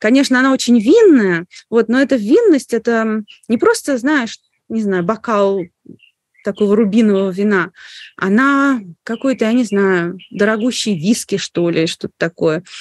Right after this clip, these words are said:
Ну, то есть все, все в ней концентрировано, все в-, шикарно, и ее можно надеть, я не знаю, на самый большой праздник в твоей жизни, что ли, что-то такое.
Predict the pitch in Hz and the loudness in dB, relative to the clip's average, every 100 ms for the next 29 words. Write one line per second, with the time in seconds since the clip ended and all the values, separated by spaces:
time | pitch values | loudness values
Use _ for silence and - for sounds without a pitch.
0 | - 254 294 277 - - 339 359 - 320 | -4 0 2 0 -4 0 2 2 2 2
1 | 302 277 - 240 - 247 233 349 359 269 | 4 4 4 -2 2 2 4 4 4 2
2 | 233 - 294 294 233 - - 214 - 294 | 0 -2 -2 -2 -4 -10 -8 -6 -2 0
3 | 349 294 240 226 220 - - - - - | 0 0 -2 -6 -8 -14 -20 -20 -12 -2
4 | 233 254 262 226 226 214 - - - - | 2 2 2 0 0 -2 -6 -12 -16 -6
5 | 208 202 196 254 247 196 196 196 190 185 | 0 2 4 2 0 -2 0 -2 -2 -2
6 | 180 180 190 180 - 226 202 202 196 202 | -2 -4 -4 -2 0 2 2 0 0 -2
7 | 202 240 220 240 254 202 - - 233 226 | 2 0 0 -2 -2 -2 -4 -4 0 0
8 | 175 175 214 - 170 - - - 196 - | 0 -2 -4 -6 -12 -18 -10 -8 -8 -2
9 | 214 214 233 240 220 | -4 -2 -4 -2 -2